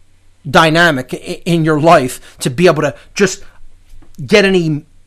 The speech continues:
food or services at all? Okay? And w-, why would that be somehow determ-, determining what, uh, uh, how, how I interact with that person?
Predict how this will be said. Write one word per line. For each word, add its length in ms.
food 460
or 160
services 640
at 140
all? 400
Okay? 360
And 300
w-, 160
why 520
would 200
that 380
be 120
somehow 440
determ-, 500
determining 800
what, 680
uh, 100
uh, 160
how, 600
how 200
I 120
interact 380
with 80
that 180
person? 460